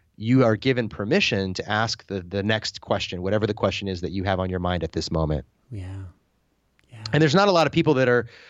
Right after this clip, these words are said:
Speaker 1: you know, if you come from that faith-based environment, and I can imagine, you know, in Cincinnati where students, as you say, are default Christians, and, and yeah, by defa-, be-, by default, there's also sort of secular, right? Because when they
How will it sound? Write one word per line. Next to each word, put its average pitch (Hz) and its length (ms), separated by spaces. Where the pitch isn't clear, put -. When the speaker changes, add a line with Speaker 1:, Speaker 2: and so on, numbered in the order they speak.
Speaker 1:
you 147 80
know, 127 80
if 123 240
you 120 80
come 156 240
from 127 160
that 107 180
faith-based 107 640
environment, 104 840
and 113 100
I 113 60
can 113 140
imagine, 113 480
you 110 80
know, 104 160
in 92 100
Cincinnati 110 600
where 98 300
students, 104 360
as 95 100
you 98 80
say, 107 240
are 98 140
default 95 420
Christians, 95 640
and, 107 360
and 117 240
yeah, 139 240
by 170 140
defa-, 151 440
be-, 139 120
by 147 180
default, 170 400
there's 123 180
also 143 300
sort 110 200
of 101 80
secular, 98 440
right? 110 240
Because 127 420
when 131 200
they 139 260